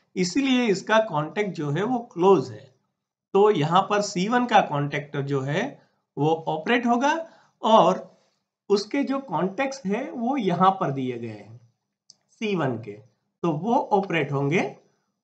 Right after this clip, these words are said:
और हमारा फैन जो है वो चालू हो जाएगा। तो इस तरह से हमारा फैन चालू होता है। अभी क्या होगा कि कभी ये फैन बंद हो जाएगा, कुछ प्रॉब्लम आ गया उसमें,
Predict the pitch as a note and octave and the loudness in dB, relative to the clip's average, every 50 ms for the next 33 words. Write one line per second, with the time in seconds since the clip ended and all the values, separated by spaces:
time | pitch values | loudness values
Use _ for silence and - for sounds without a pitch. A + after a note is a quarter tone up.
0 | _ - A3 B3 C#4+ C#4+ A3 F3+ E3+ E3+ E3+ E3 E3 E3 D#3+ E3 - - E3+ E3 | _ 6 10 10 10 10 8 2 2 4 4 6 6 6 4 4 0 0 2 2
1 | E3 D#3+ D3+ C#3+ C3+ C3 B2 B2 C#3+ F#3+ A#3+ D#4 D#4+ D#4+ - - _ _ _ _ | 4 2 2 0 0 -2 -2 0 0 0 0 0 -4 -6 -10 -20 _ _ _ _
2 | - D#3 F3+ A3+ D4+ F4 F4+ - - - G3+ F#3+ F3 F#3 F3+ D#3+ C#3 B2+ A#2+ A2+ | -2 0 2 4 4 2 0 -4 -4 4 6 8 8 8 6 2 -2 -4 -6 -8
3 | A#2 G#2+ G2 F#2 F#2 F#2 - _ _ _ _ _ _ _ _ _ _ _ _ _ | -12 -14 -16 -16 -18 -20 -20 _ _ _ _ _ _ _ _ _ _ _ _ _
4 | _ _ _ _ _ _ _ - G#3+ A#3 B3+ - - F#3 F#3+ - - A#3 A#3+ B3 | _ _ _ _ _ _ _ -4 -2 -2 -2 0 0 0 0 2 2 2 2 2
5 | A#3 - C4+ B3+ G3+ E3+ F3 F#3 F#3+ G#3 G#3+ G#3+ - - D#3 E3 G3 B3+ A#3 - | 2 4 4 4 4 6 6 6 6 6 4 2 -2 -2 0 0 0 0 -4 -6
6 | - - E3+ D3 D3 D#3+ D3 B2+ A#2 A2+ A2+ A2 G#2 G2+ G2+ G#2+ D#3+ A#3 C#4+ - | 2 6 8 8 8 8 4 0 -2 -4 -6 -6 -8 -8 -6 -4 -4 -6 -6 -6
7 | - _ _ _ _ _ _ _ _ _ _ _ _ - F#3+ G3+ A#3 C#4 D4 D#4 | -12 _ _ _ _ _ _ _ _ _ _ _ _ 2 2 4 4 4 2 2
8 | E4 F4 - _ _ _ _ _ _ _ - A#3+ B3 B3 B3 A#3+ C4 C4 C4 C4 | 0 -4 -8 _ _ _ _ _ _ _ 2 6 8 8 8 8 6 4 2 2
9 | C4 C4+ C#4 B3 - - G#3 G3+ G3+ B3 C4 C#4+ D#4 - - - - A3 A3+ A3+ | 2 0 -2 -4 0 0 2 2 2 2 0 0 -2 -6 -8 -6 -2 0 0 0
10 | A3+ - - G3+ G3+ G3+ G#3 A3+ C4+ D#4 - - _ _ _ _ _ _ _ _ | -2 0 2 4 6 6 6 4 0 -4 -8 -12 _ _ _ _ _ _ _ _
11 | - F3+ F#3+ G#3+ A#3 A3+ F#3+ E3+ D3 C#3 C3+ C#3 C3+ C3+ C#3+ E3 G3+ A#3+ A#3 A#3 | 0 6 8 8 8 8 4 2 2 2 2 2 2 2 4 4 4 4 4 4
12 | A#3+ A#3 - - - - - F3+ D#3+ D#3 F3 F#3 A3 A3+ G3+ E3 C#3 B2+ B2+ B2 | -2 -2 -4 -4 -8 -6 0 4 6 6 6 6 4 4 4 6 4 4 4 2
13 | C3+ C3+ C#3+ C3+ C3 C#3 C#3 - E3+ F#3 A#3 E4 E4+ - | 2 2 2 2 0 -2 -2 -2 0 0 0 0 -2 -6